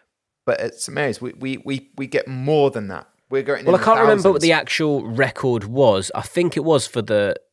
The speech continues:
Speaker 2: the playoff final against Wolves, um, which was, was it six thousand, five or six thousand,
Speaker 1: Mm.
Speaker 2: I think. Um,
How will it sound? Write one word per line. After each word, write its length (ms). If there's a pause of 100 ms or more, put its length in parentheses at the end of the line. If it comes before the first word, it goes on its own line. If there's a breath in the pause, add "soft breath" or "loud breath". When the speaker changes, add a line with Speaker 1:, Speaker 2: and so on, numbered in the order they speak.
(160)
Speaker 2:
the 240
playoff 840
final 760 (260)
against 760 (340)
Wolves, 600 (560)
um, 680
which 500
was, 680 (580)
was 100
it 80
six 420
thousand, 580
five 320
or 60
six 300
thousand, 400
Speaker 1:
Mm. 300 (520)
Speaker 2:
I 60
think. 420 (520 soft breath)
Um, 640